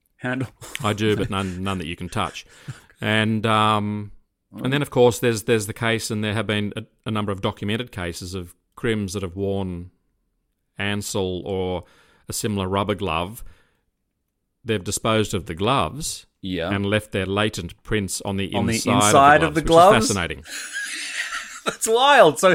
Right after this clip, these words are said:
Speaker 2: No, it's
Speaker 1: what you would,
Speaker 2: fascinating.
Speaker 1: so what you would do is, okay, if you were gonna take a latent print from the inside of a rubber glove, how would you do that?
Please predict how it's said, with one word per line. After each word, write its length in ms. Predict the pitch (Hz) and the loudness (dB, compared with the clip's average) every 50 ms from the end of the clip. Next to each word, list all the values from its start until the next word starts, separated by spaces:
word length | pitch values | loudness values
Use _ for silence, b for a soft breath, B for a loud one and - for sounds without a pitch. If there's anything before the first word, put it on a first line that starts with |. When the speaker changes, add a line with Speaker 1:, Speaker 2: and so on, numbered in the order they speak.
| - - | 4 2
Speaker 2:
No, 120 | 175 180 | -2 -2
it's 100 | 156 - | 4 6
Speaker 1:
what 160 | 208 220 - | 6 6 6
you 60 | 208 190 | 6 4
would, 60 | 175 | 4
Speaker 2:
fascinating. 220 | 117 87 76 69 b b b b | 4 2 -4 -8 b b b b
Speaker 1:
so 140 | - - 208 | 0 2 2
what 120 | 214 220 214 | 4 4 2
you 60 | 208 | 2
would 100 | 185 156 | 2 4
do 160 | 196 202 190 | 4 6 6
is, 180 | 165 151 143 - - - - | 4 4 0 -4 -8 -8 -6
okay, 200 | 165 - 151 143 - | -4 -2 -2 -4 -4
if 140 | 170 165 151 | -4 -4 -2
you 80 | 196 226 | -2 -2
were 40 | 226 | -2
gonna 160 | 233 214 196 | -4 -6 -4
take 180 | - 175 160 | -4 -4 -2
a 60 | 151 131 | 0 0
latent 320 | 127 123 123 90 123 113 | 2 0 0 -2 -6 -8
print 200 | - 123 107 - | -8 -8 -10 -8
from 100 | - 107 | -10 -12
the 160 | 113 - 113 | -12 -10 -10
inside 420 | 113 120 117 - - 117 110 110 110 | -10 -8 -8 -6 -4 -4 -4 -4 -4
of 80 | 98 | -6
a 20 | 107 | -8
rubber 240 | 107 101 98 101 | -8 -8 -8 -8
glove, 380 | 95 104 107 101 92 92 101 117 | -8 -6 -4 -4 -2 -4 -6 -8
how 280 | 117 - 113 107 107 110 | -12 -10 -8 -6 -6 -6
would 180 | 113 104 98 | -8 -10 -12
you 80 | 101 98 | -16 -16
do 180 | - 85 85 | -16 -18 -18
that? 220 | 82 - - - | -18 -18 -20 -20